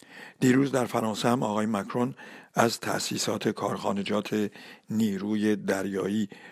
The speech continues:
بازدید کرد و گفته می‌شود به احتمال بسیار دومین ناو هواپیمابر اتمی فرانسه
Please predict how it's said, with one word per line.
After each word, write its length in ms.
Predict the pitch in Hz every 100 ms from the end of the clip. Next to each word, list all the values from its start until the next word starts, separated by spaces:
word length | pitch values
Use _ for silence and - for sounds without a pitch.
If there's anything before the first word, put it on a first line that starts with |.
| -
بازدید 600 | - 113 101 87 110 127
کرد 300 | - 131 135
و 60 | 127
گفته 280 | 117 - 120
می‌شود 480 | 113 110 107 92 - - - - _
به 120 | 110
احتمال 460 | 101 - 110 110 101
بسیار 600 | 95 95 - 113 123 - - - - - _
دومین 640 | 120 110 98 107 120 127
ناو 260 | 117 117 113
هواپیمابر 1000 | 104 95 107 95 107 92 95 98 107 104 - - - -
اتمی 460 | 104 - 104 113 135
فرانسه 600 | - 123 120 - 127